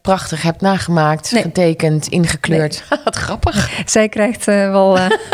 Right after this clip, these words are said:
Speaker 1: <laughs> We zoeken het op en
Speaker 2: bericht.
Speaker 1: zetten het in de show notes.
Speaker 2: <laughs> Ja,
Speaker 1: Dan
Speaker 2: ja,
Speaker 1: kunnen we het
Speaker 2: ja.
Speaker 1: allemaal zien. Wat grappig. Maar jij bent dus zo fantasierijk dat jij een, eigenlijk een wereld zou kunnen tekenen waar jij heel graag in zou willen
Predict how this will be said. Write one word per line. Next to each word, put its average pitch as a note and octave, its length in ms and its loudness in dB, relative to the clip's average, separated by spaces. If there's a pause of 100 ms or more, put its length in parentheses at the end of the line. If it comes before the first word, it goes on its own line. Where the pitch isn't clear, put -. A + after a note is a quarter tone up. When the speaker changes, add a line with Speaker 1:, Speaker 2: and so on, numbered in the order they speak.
(160)
Speaker 1:
<laughs> F#4+ 400 0
We B3+ 80 2
zoeken C#4 260 0
het A#3+ 80 -4
op C4 60 -4
en C4 60 2
Speaker 2:
bericht. A3+ 180 0
Speaker 1:
zetten C#4 200 -2
het C#4 120 -4
in A#3+ 80 0
de A3 80 2
show B3 300 2
notes. D3+ 300 0
Speaker 2:
<laughs> - 0 -
Ja, A3+ 40 -4
Speaker 1:
Dan G3 100 -4
Speaker 2:
ja, A3 60 0
Speaker 1:
kunnen A3 120 2
we G#3+ 60 -4
het G#3+ 80 -2
Speaker 2:
ja. G#3+ 60 0
Speaker 1:
allemaal G#3+ 160 -2
zien. G3 340 -2 (360)
Wat F3+ 140 -2
grappig. A3 460 -2
Maar A3+ 300 0 (320)
jij B3 540 0
bent A3 300 0
dus A3+ 260 0
zo D#4+ 200 0
fantasierijk C#4 960 -2
dat A3 320 0 (720)
jij G3+ 640 2 (140)
een, F3 720 2 (140)
eigenlijk A#3 480 0
een E3+ 260 -2
wereld C4 380 2
zou G#3 260 0
kunnen D4+ 300 0
tekenen A#3+ 520 0
waar F#3 120 2
jij F#3 180 4
heel C4+ 360 2
graag A3 360 0
in F#3+ 220 2
zou F3 280 2
willen D#3+ 400 0